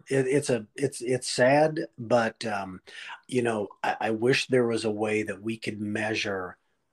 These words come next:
the number of women that, um,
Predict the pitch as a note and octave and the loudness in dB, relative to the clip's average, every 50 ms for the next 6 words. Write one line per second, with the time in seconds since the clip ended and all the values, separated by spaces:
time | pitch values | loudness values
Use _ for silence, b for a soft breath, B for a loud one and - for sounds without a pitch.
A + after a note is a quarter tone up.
0 | _ B2 A2 G2 G2+ G#2 G#2 G#2 G#2 G#2+ G2+ G#2 G2+ G2+ G2 F#2+ F#2 - - _ | _ -8 -6 -4 -4 -4 -2 -2 -4 -4 -2 -2 -4 -2 -4 -4 -6 -8 -14 _
1 | _ _ - G#2+ G2+ G2+ G2+ G2 G2 G2 F#2+ F#2+ F#2 F#2 - - _ _ _ _ | _ _ -6 -6 -4 -4 -4 -6 -6 -8 -10 -12 -16 -20 -20 -20 _ _ _ _
2 | _ _ _ _ _ _ _ _ _ - - _ - A#2 A2 G#2+ G#2 G#2 G#2 G2+ | _ _ _ _ _ _ _ _ _ -20 -20 _ -4 -2 -2 0 0 -2 -4 -4
3 | G2+ G#2 G#2 G2+ - _ _ _ _ _ _ _ _ _ _ _ _ _ - - | -6 -8 -8 -10 -14 _ _ _ _ _ _ _ _ _ _ _ _ _ -20 -12
4 | - A2+ G#2+ G2+ G2 F#2+ F#2+ F2+ - _ - - - - - _ - G2 F#2+ F2+ | -6 -4 -2 -2 0 -2 -4 -6 -8 _ -12 -14 -14 -16 -14 _ -10 -10 -8 -8
5 | F#2 F2+ F#2 | -10 -10 -14